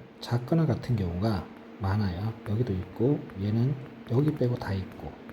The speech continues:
여기는 항상 되고, 그러니까 이런 경우는 이제 안 된다는 얘기죠. 하나만 딱 존재하려면 요건 안 되고 요게 돼야 돼요. K는 이보다 커야 됩니다. 그리고 얘기했듯이 판별식이,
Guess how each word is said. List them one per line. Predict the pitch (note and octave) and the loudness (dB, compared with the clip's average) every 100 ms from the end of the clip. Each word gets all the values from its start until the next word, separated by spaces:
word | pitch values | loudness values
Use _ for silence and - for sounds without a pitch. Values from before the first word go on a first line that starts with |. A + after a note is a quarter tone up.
| - | -6
여기는 | A2+ B2 | -2 0
항상 | B2+ E3 D#3 D3+ C3+ | 2 4 4 4 2
되고, | - | 0
그러니까 | - - - - - - - - | -6 -10 -12 -14 -14 -14 -6 2
이런 | C3 D#3+ | 6 6
경우는 | D3 B2 | 6 4
이제 | F2+ | 2
안 | F2 | 0
된다는 | G2+ A2+ F#2 | 0 0 -2
얘기죠. | D2 - - - - - - - - - | -6 -12 -14 -16 -16 -14 -14 -14 -16 -12
하나만 | - E3+ F#3 F3 | 4 8 10 10
딱 | - B2+ | 6 -2
존재하려면 | A2 G2 - G2 F2+ A2+ F3+ - - - - - - - - - - | 0 -2 -2 -2 2 4 4 4 -6 -14 -14 -14 -14 -16 -16 -12 0
요건 | C3 E3 | 6 6
안 | B2+ G2+ | 6 4
되고 | A#2+ C#3 | 2 2
요게 | G#2 C#3+ - | 4 4 2
돼야 | D#2+ - | -2 -8
돼요. | - - - - - - | -14 -14 -16 -16 -18 2
K는 | - G3 G3 F#3 F#3 G#3 G#3+ - - | 10 12 12 12 12 10 8 2 -2
이보다 | C3 D#3 D#3+ C3 C#3 C#3 | 2 2 4 4 2 -2
커야 | - E3 | 0 2
됩니다. | D#3 E2 D#2 - - - - - - - - - - - - - - - - - - | 2 -2 -8 -10 -10 -10 -16 -18 -18 -16 -14 -16 -16 -18 -16 -16 -18 -18 -16 -14 0
그리고 | C3 A#2+ | 4 8
얘기했듯이 | B2+ B2+ B2 - | 8 6 0 -2
판별식이, | - F3+ F3+ F3+ F3 C3 B2 D#3 F3 | 6 8 12 10 8 0 4 6 4